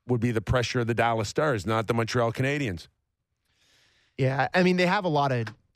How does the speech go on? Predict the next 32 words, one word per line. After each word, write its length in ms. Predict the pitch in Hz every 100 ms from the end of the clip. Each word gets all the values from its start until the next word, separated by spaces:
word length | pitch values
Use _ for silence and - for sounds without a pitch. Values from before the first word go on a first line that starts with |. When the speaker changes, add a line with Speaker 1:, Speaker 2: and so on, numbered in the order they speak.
| _ _ _ -
Speaker 2:
kinda 200 | 131 110
crappy 340 | 120 98 95
teams 260 | 92 101 98
left 220 | 85 -
here, 140 | 92
too. 260 | 85 120 90
So 180 | 87 120
they 120 | 107
play 260 | 101 156 143
the 60 |
Habs, 480 | 120 120 113 113 117
they 100 | 127
play 300 | 110 147 135
Buffalo 500 | 117 113 117 120 117
still, 300 | 110 - 113
they 80 | 113
play 180 | 123 143 -
Ottawa 400 | 110 110 107 113
still, 300 | - 123 113
they 100 | 113
play 560 | - 131 131 135 131 -
Philly 400 | - 131 120 113
again, 480 | 107 113 107 113 107 _
they 80 | 123
play 240 | - 156
Detroit 560 | 135 127 - 127 113 117
still. 320 | - 113 110
Like, 180 | 113 110
there 160 | 147 170
are 180 | 165
games 420 | 143 131 131 127 -
here 340 | 120 104 104